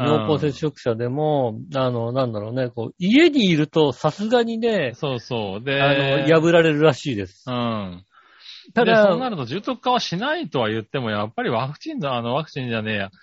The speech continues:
Speaker 2: ウイルスの量が多いと、
Speaker 1: うん。うん。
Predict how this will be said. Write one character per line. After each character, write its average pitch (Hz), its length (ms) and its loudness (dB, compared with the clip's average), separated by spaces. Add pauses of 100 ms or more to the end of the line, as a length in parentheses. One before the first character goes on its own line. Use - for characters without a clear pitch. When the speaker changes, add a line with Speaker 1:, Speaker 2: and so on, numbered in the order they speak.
(320)
Speaker 2:
ウ 120 180 -2
イ 247 40 -6
ル 339 100 0
ス 208 100 -6
の 120 140 -2
量 156 380 0
が 101 240 -2
多 123 180 -2
い 139 260 -4
と、 98 420 -6 (380)
Speaker 1:
う 110 60 -10
ん。 - 20 -6
う 104 60 -6
ん。 95 260 -14